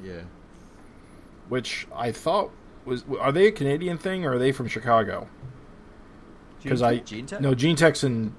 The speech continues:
Speaker 2: Toronto, right?
Speaker 3: Yeah, Gene Tech's Toronto.
Speaker 2: Right. Oh, right. That was, uh, that was Scourge's company. Right.
Speaker 3: Yep.
Speaker 2: Yeah, yeah.
Speaker 1: Yep.
Speaker 3: Yeah, all these animals that are running around, Mauve Wolfman, all of that, that's Gene Tech.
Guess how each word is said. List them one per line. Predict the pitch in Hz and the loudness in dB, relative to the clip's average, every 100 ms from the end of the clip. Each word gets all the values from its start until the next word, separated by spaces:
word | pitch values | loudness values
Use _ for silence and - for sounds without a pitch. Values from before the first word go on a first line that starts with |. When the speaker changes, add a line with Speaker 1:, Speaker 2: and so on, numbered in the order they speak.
| - | -4
Speaker 2:
Toronto, | 131 123 92 87 | 0 0 0 -6
right? | 98 104 117 - - - - - | -6 -4 -4 -8 -20 -20 -18 -8
Speaker 3:
Yeah, | 151 113 | -6 -6
Gene | 120 143 | -8 -10
Tech's | 175 143 | -8 -12
Toronto. | - 131 110 101 101 - - | -12 -12 -10 -14 -18 -20 -10
Speaker 2:
Right. | 107 107 | -6 4
Oh, | 165 | 8
right. | 185 170 | 10 8
That | 180 185 | 6 4
was, | 185 170 | 2 2
uh, | 185 180 | 2 2
that | 180 | 0
was | 180 | -2
Scourge's | - 208 156 107 | 0 0 0 -2
company. | 117 95 90 87 - | -6 -8 -10 -14 -8
Right. | 120 117 95 | 0 0 0
Speaker 3:
Yep. | 151 226 - - 127 | -2 -6 -12 -16 -4
Speaker 2:
Yeah, | 117 | -2
yeah. | 101 90 - | -2 -4 -8
Speaker 1:
Yep. | 104 - - - - - - - - - - - - - - | -12 -14 -20 -20 -20 -20 -20 -20 -20 -20 -20 -20 -20 -20 -10
Speaker 3:
Yeah, | 143 127 120 | -6 -4 -4
all | 147 | -6
these | 165 139 | -4 -4
animals | 143 156 143 127 | -4 -4 -6 -6
that | 123 | -8
are | 120 | -8
running | 123 123 120 | -8 -8 -8
around, | 117 117 113 117 | -8 -8 -8 -6
Mauve | 123 147 123 | -6 -4 -4
Wolfman, | 135 139 - 131 131 131 | -2 -4 -6 -8 -8 -8
all | 120 131 127 | -8 -6 -4
of | |
that, | 113 107 120 | -6 -8 -8
that's | 117 - | -12 -12
Gene | 120 120 107 | -10 -10 -10
Tech. | 104 | -12